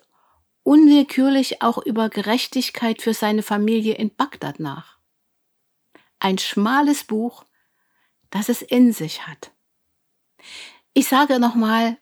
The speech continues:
falls ihr es lesen wollt, es liest sich wirklich mitreißend, Abbas Kida, der Erinnerungsfälscher, erschienen im Hansa Verlag, hundertfünfundzwanzig Seiten,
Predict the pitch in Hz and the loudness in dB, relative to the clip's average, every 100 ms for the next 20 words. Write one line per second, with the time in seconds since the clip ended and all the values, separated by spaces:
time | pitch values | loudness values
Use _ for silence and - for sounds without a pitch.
0 | - 185 196 185 - 175 208 240 233 240 | -8 -6 -6 -8 -6 -6 -2 0 0 0
1 | 262 - _ _ _ _ _ - - _ | -2 -8 _ _ _ _ _ -20 -20 _
2 | 180 180 - 254 - - 202 - 208 202 | -4 -4 0 0 0 -4 -4 -4 -6 -4
3 | 190 - 226 285 - 156 156 170 - 277 | -6 -2 2 2 0 -8 -10 -10 0 0
4 | 311 - _ _ _ - - - 226 240 | 0 -16 _ _ _ -20 -20 -2 -2 2
5 | 277 - - 233 208 208 240 277 _ _ | 0 0 -4 -2 -2 -2 -2 -6 _ _
6 | _ _ _ _ _ - 208 196 262 277 | _ _ _ _ _ -6 -4 0 4 4
7 | 196 170 - - 175 175 - 226 285 _ | 4 -2 -6 -8 -6 -6 -6 -6 -8 _
8 | _ _ _ _ _ _ _ _ _ _ | _ _ _ _ _ _ _ _ _ _
9 | _ 208 - 285 285 262 254 226 208 - | _ -4 0 6 6 6 2 0 0 -4
10 | _ _ - 226 240 220 - 202 196 202 | _ _ -4 2 2 0 -4 -4 -2 -4
11 | 277 - _ _ _ - 233 214 - 220 | -6 -10 _ _ _ -2 0 0 -2 -2
12 | 208 - 202 196 196 - 214 247 - 277 | -2 -2 -6 -6 -10 -4 -4 -2 0 2
13 | 311 | 2